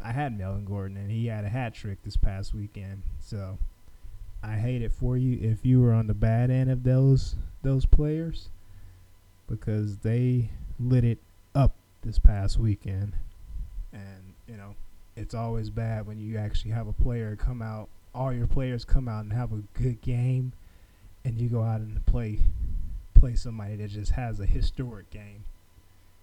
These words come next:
That's just <laughs> is un-, unheard of, and it, and it hurts every time more and more because these, these players are having games that they won't. Well, Todd Gurley will probably have another game like that, so I just,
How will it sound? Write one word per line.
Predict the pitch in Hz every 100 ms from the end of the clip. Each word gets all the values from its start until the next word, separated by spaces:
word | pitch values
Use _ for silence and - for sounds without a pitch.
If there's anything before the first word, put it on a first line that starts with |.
| -
That's | 98 -
just | 123 104 - - - - - 180 -
<laughs> | - - - - -
is | 113 - -
un-, | 120 117 - 123
unheard | 131 110 123 123 123
of, | 123 123 123 120 - _
and | 120 113
it, | 110
and | 113 110
it | 107
hurts | 135 120 - -
every | 113 113 110
time | - 110 101 110
more | 113 110
and | 107
more | 113 113
because | 104 - - 107 107
these, | 110 104 -
these | - 110 -
players | 123 113 110 107
are | 104
having | 113 107 107
games | 110 117 110 107 101 - - - - - _ -
that | 117 110
they | 117 113
won't. | 113 113 110 - -
Well, | 143 131 120 - -
Todd | - 117 98
Gurley | 101 92
will | 87
probably | - 90 90
have | 92 87
another | 85 -
game | - - -
like | 73 -
that, | - - -
so | - - 76 - - - - - -
I | 90
just, | 87 - 95 -